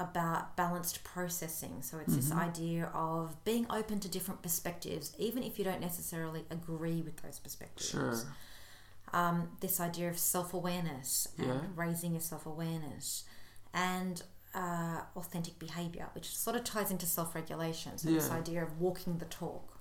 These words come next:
Speaker 2: Mm-hmm. But in, in lots of ways, it's a bit complicated. Um, it provides a lot of factors, but it provides a useful framework.
Speaker 1: A pattern that involves those different
Speaker 2: Yeah.
Speaker 1: elements.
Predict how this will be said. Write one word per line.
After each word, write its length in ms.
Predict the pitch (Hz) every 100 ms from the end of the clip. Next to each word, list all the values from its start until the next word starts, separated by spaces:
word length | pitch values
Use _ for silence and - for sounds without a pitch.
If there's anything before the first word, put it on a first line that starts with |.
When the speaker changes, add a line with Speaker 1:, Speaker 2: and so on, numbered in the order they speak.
| - 151
Speaker 2:
Mm-hmm. 240 | 135 143
But 120 | - -
in, 320 | 147 - -
in 240 | 160 151 151
lots 240 | 156 -
of 60 | 139
ways, 180 | 160
it's 140 | - -
a 40 |
bit 140 | 135 -
complicated. 800 | - 147 151 - 160 165 170 - - - - _ -
Um, 420 | 123 123 127 127 127
it 180 | 127
provides 360 | - 123 127 127
a 40 |
lot 180 | 117 143
of 80 | 139
factors, 440 | 143 131 - 143
but 140 | - 175
it 80 | -
provides 380 | - 175 160 151
a 60 |
useful 360 | 139 151 - 139
framework. 360 | - 127 135
Speaker 1:
A 40 | -
pattern 380 | - 202 185 165
that 80 |
involves 540 | 165 160 185 180 180 165
those 200 | 170 165
different 380 | 165 - 151 -
Speaker 2:
Yeah. 60 | 156
Speaker 1:
elements. 580 | 143 131 127 113 117